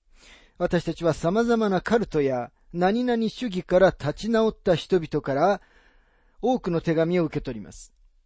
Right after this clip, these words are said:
彼らはどのようにしてそれらのグループに捕まってしまったのでしょうか。それはたった一つの説明しかありません。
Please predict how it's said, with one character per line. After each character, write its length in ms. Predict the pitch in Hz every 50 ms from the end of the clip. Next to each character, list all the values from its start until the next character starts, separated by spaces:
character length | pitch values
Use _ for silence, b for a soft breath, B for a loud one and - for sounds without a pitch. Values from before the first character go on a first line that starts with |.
| _ _ _ _ _ _ _ _ _ _ _ _ _ b b b b b
彼 200 | - 202 202 185
ら 100 | 165 160
は 100 | 160 160
ど 180 | 156 151 175 190
の 120 | 214 247
よ 140 | 269 285 269
う 40 | 247
に 80 | 220 175
し 80 | -
て 120 | - 180 165
そ 160 | - 180 180
れ 100 | 190 190
ら 140 | 180 175 165
の 140 | 170 165
グ 180 | 147 139 151 170
ル 120 | 214 240
ー 20 | 208
プ 140 | - - 175
に 100 | 165 147
捕 280 | - - - - 190 185
ま 120 | 190 185
っ 60 | -
て 160 | - - 185
し 180 | 160 - - 156
ま 80 | 175 180
っ 100 | - -
た 140 | - 160
の 80 | 143 123
で 100 | 101 104
し 100 | - -
ょ 80 | - -
う 40 | _
か。 140 | - - _ _ _ _ _ _ _ _ _ _ _ _ b b b b b b b
そ 140 | - - 185
れ 60 | 180
は 120 | 175 175
た 180 | 165 - 175 180
っ 40 | 185
た 240 | - - - 254 240
一 240 | - - - 269
つ 120 | - - 233
の 120 | 196 165
説 340 | - - 160 156 - - 170
明 160 | 175 170 170
し 140 | 160 - -
か 100 | - 185
あ 40 | 160
り 80 | 131
ま 120 | 110 107 104
せ 160 | - -
ん。 40 | -